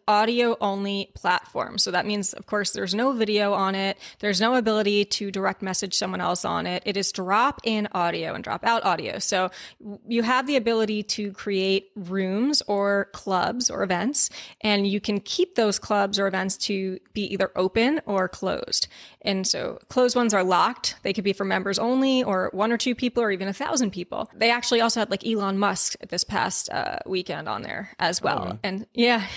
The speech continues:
Speaker 1: <laughs> so I think their servers crashed again when, when he was on there. People had to live stream it through YouTube to, to hear it. So you have people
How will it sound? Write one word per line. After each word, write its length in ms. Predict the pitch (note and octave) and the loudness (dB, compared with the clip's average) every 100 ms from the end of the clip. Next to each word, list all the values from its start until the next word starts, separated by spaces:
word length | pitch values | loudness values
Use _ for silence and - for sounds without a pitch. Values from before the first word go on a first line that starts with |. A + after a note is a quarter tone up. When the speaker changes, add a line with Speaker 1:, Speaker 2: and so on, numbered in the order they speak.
| B3+ | -4
Speaker 1:
<laughs> 260 | - - - | -4 -10 -4
so 120 | - | 0
I 100 | G#3+ | 2
think 180 | A#3+ G#3+ | 2 0
their 100 | G#3 | 0
servers 340 | - F#3 F#3 | 0 -2 -2
crashed 360 | - F#3+ F#3+ - | -2 -2 -2 -2
again 320 | F#3+ G#3 G3+ | 2 2 2
when, 180 | G3+ F#3+ | 0 -2
when 140 | G#3 G3+ | -2 0
he 120 | G3 | 0
was 120 | F#3+ | 2
on 200 | G3+ F#3+ | 2 0
there. 180 | F#3+ F#3+ | 0 0
People 240 | G#3 G#3 | 0 0
had 80 | G3+ | 0
to 80 | E3 | 0
live 240 | B2+ F3 | 0 0
stream 240 | - F#3+ F#3 | -2 -6 -6
it 80 | - | -6
through 160 | F3 | -6
YouTube 420 | F#3 G3+ F#3+ F#3 - | -4 -4 -2 -4 -4
to, 140 | - | -8
to 240 | - - | -8 -10
hear 280 | F#3+ F3+ F3+ | -8 -2 -2
it. 160 | F3 - | -2 -2
So 200 | G3+ F#3+ - - | -2 -4 -8 -4
you 100 | D4 | 0
have 220 | D4+ D4 | 2 0
people 760 | - D4 C4+ C4 B3+ B3 G#3 | 0 0 2 4 6 4 0